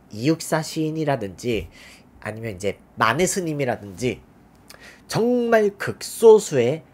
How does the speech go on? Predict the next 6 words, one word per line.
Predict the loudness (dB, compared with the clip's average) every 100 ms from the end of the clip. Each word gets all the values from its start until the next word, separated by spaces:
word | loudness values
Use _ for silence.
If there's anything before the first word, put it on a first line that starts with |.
| -20 _ _ -12
강성 | -10 -8 -6 -6 -4 -4 -4 -6
독립운동가 | -10 -12 -6 -4 -4 -6 -4 -4 -4
분들이나 | -4 -4 -4 -6 -6 -6 -14 -20 -20 -20 -20 -10
아니면 | -6 -2 -2
이제 | 0 0 0 -4 -20 _ -20 -10
뭐 | -8 -6 -8